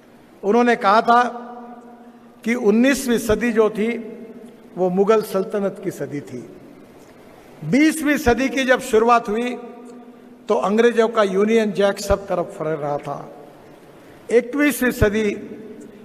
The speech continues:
एक प्रकार से आने वाले समय में, बीसवीं सदी में अमेरिका और यूरोपियन कंट्रीज का बोलबाला था, पर इक्कीसवीं सदी है,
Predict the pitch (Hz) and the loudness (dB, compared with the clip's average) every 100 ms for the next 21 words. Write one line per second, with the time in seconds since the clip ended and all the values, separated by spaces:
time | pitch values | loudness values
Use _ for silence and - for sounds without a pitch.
0 | - 180 220 226 226 190 190 202 196 185 | -8 2 4 4 2 -4 -2 -2 -2 -2
1 | 185 170 - - - - - - - - | -4 -4 -10 -18 -20 -20 -20 -20 -20 -4
2 | 165 208 226 220 214 196 180 190 202 185 | 0 2 4 4 2 -2 -2 0 0 -2
3 | 147 - - - - 143 202 202 208 196 | -6 -8 -14 -18 -16 -6 -6 0 0 0
4 | 185 202 202 170 185 196 196 185 180 - | 0 2 2 2 0 0 2 2 0 -8
5 | - - - 175 185 175 170 196 208 202 | -16 -12 0 0 0 -4 0 2 0 0
6 | 196 185 180 165 175 170 180 160 - 151 | -2 -2 -6 -6 -8 -4 0 0 -2 -2
7 | 160 160 151 151 - 139 135 - - - | 0 2 2 0 -2 -6 -8 -12 -20 -20
8 | - - - - - - - - 240 262 | -20 -20 -20 -20 -20 -20 -20 0 2 2
9 | - 233 233 330 330 349 339 320 302 320 | 2 2 2 0 4 4 2 -2 -2 0
10 | 240 233 240 170 196 226 226 - | -2 0 0 2 4 2 0 -6